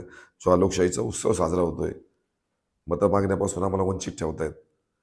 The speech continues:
आता आम्ही उमेदवार आहेत, आम्हाला जर तुम्ही तडीपार केली, याच्यात सांगितलेलं आहे,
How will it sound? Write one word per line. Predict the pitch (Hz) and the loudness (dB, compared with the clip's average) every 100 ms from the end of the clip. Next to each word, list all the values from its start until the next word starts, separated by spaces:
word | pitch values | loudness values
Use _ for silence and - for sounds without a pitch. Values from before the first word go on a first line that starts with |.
| _ _ _ _ _ _ _ | _ _ _ _ _ _ _
आता | - 92 | 2 4
आम्ही | 110 113 | 6 8
उमेदवार | 120 120 120 | 8 10 8
आहेत, | 107 90 | 8 6
आम्हाला | 104 123 | 2 2
जर | 110 117 | 4 4
तुम्ही | 117 110 110 | 2 -2 -2
तडीपार | 107 110 98 | 2 2 2
केली, | 98 | -2
याच्यात | 98 113 | -2 -4
सांगितलेलं | - 110 123 131 | -4 -4 -6 -2
आहे, | 101 | -2